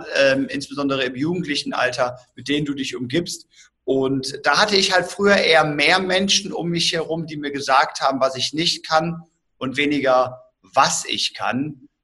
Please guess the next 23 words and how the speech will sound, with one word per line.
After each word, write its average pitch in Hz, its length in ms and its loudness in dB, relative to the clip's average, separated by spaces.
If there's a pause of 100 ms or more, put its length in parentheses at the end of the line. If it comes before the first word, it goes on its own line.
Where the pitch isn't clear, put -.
(400)
was 131 240 -2
dann 131 380 2
dazu 131 320 0
führte, 170 340 -2
dass 143 180 -2
ich 139 200 -2
irgendwann 151 400 0
selber 160 340 2
gemerkt 147 440 2
habe, 151 220 2 (680)
dass 123 200 -6
mir 151 120 -2
so 147 160 -2
diese 147 220 -4
innere 147 800 0
Kraft 185 440 -2
fehlt. 185 380 2
Ich - 200 -8
war, 127 540 2
ähm, 123 580 -12
ich - 220 -12
war 127 220 0
antriebslos. 170 1000 -4